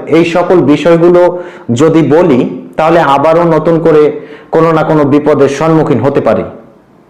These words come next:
যাই হোক, মূল যে কথা, বাংলাদেশের জনগণ অধীর আগ্রহে একদম চাতক পাখির মতন, আহ, মানে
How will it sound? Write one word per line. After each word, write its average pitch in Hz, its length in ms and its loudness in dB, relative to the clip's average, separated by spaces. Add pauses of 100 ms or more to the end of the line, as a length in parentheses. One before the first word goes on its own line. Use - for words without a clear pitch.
(100)
যাই 160 240 2
হোক, 143 180 2 (500)
মূল 185 220 2
যে 180 160 2
কথা, 117 360 -2 (960)
বাংলাদেশের 180 600 0
জনগণ 151 800 0
অধীর 214 340 2
আগ্রহে 139 540 0 (420)
একদম 180 400 0
চাতক 208 440 -2
পাখির 160 300 0
মতন, 139 480 -2 (760)
আহ, 139 220 0
মানে 151 160 0